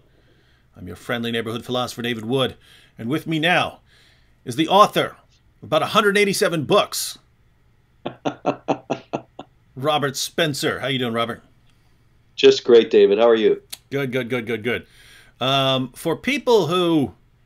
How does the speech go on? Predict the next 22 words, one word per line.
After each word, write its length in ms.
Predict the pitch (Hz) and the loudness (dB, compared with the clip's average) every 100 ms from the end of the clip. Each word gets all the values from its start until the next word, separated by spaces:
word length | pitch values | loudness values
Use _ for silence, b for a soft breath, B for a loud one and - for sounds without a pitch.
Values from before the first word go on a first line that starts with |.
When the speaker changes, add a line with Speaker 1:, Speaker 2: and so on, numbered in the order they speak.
| _ | _
Speaker 1:
haven't 360 | - 175 170 127 | 0 0 0 -2
been 120 | 151 | -2
around, 440 | 131 165 131 98 | 2 2 2 -2
because 300 | 127 131 123 | -10 -10 -8
we 60 | 147 | -4
always 180 | 127 - | -4 -2
get 240 | 131 - _ _ _ _ _ - | -4 -4 _ _ _ _ _ -4
new 180 | 151 127 | 0 0
viewers 380 | 131 131 113 | 0 0 -2
and 140 | 110 101 | -6 -4
so 200 | 147 120 | -2 0
on, 280 | 117 113 95 _ _ - | 0 -4 -8 _ _ -4
new 140 | 131 | -4
subscribers, 840 | - 113 - 131 120 117 113 - - _ _ _ - | -2 -8 -8 -4 -4 -2 -4 -6 -14 _ _ _ -6
uh, 200 | 120 117 | -2 0
why 160 | 156 | 0
don't 180 | 247 - | 0 2
you 200 | 170 104 - _ _ _ - | 0 0 -6 _ _ _ -18
recap? 680 | 127 131 240 - 190 110 - - _ _ - | -8 -2 0 2 2 2 -2 -14 _ _ -12
Because 240 | 123 143 | -6 -6
people, 380 | - 196 175 143 | -4 -2 0 0
I, 340 | - 139 127 | 0 -2 -2